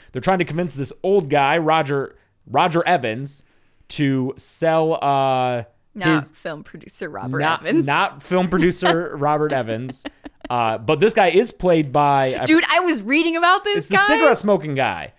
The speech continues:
Speaker 2: Yeah,
Speaker 1: But
Speaker 2: from, uh,
Speaker 1: from X-Files.
Speaker 2: X-Files.
Speaker 1: He's still, he's eighty-five, and he's in this role.
Speaker 2: This
Speaker 1: And then
Speaker 2: guy's
Speaker 1: he
Speaker 2: also kind of based. I was reading all
Speaker 1: He's like a
Speaker 2: about
Speaker 1: huge
Speaker 2: him.
Speaker 1: skeptic.
Speaker 2: Yeah, he,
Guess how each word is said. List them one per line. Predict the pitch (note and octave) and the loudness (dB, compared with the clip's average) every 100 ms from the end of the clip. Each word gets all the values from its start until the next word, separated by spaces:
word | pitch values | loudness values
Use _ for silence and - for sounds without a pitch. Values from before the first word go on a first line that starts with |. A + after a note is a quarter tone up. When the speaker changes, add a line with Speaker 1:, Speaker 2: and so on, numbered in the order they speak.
| - | -6
Speaker 2:
Yeah, | A3+ | -2
Speaker 1:
But | - | 2
Speaker 2:
from, | A#3 G#3 G#3 | 2 2 0
uh, | - G3 F#3 F#3 F3+ F3 E3 - | 2 2 4 2 -2 -4 -6 -6
Speaker 1:
from | F3 F#3 | -6 -4
X-Files. | B3+ - F3 - D2 | -4 0 0 -2 -4
Speaker 2:
X-Files. | G#3 F3+ E3+ E3 E3+ G3 - - _ - - - - - A#2+ | -2 -2 -4 -6 -10 -12 -18 -20 _ -20 -20 -20 -20 -18 -8
Speaker 1:
He's | D3+ | -6
still, | - A3+ | -2 0
he's | G3+ F#3 - | 0 0 0
eighty-five, | G#3 A3+ A#3 A#3+ D#3+ D3+ - _ A#2+ | -2 0 2 4 4 0 -6 _ -10
and | C3 | -8
he's | C3 | -4
in | F3 | -2
this | G3 F#3 | -2 0
role. | A3+ G#3+ F#3 - | 4 4 2 -2
Speaker 2:
This | G#3 | -2
Speaker 1:
And | E3 | 4
then | G4+ | 4
Speaker 2:
guy's | |
Speaker 1:
he | G#3 | 4
Speaker 2:
also | A#3 B3 D#4+ | 2 2 0
kind | - C4+ A3 | 0 -2 -2
of | G#3 F#3+ - | -4 -10 -10
based. | D#3+ D3+ C3+ - | -8 -8 -8 -4
I | G3+ | -2
was | A#3 G3 | 0 -2
reading | F#3+ F3+ F3 | -6 -6 -2
all | E3 | 0
Speaker 1:
He's | F3+ | 2
like | C#4 | 2
a | A#3+ | 4
Speaker 2:
about | |
Speaker 1:
huge | G3+ | 2
Speaker 2:
him. | F3+ - | 0 -2
Speaker 1:
skeptic. | D3 - - - - - | -2 -4 -8 -20 -20 -6
Speaker 2:
Yeah, | G#3+ B3 B3 | 0 2 2
he, | C#4 C4+ | 0 -2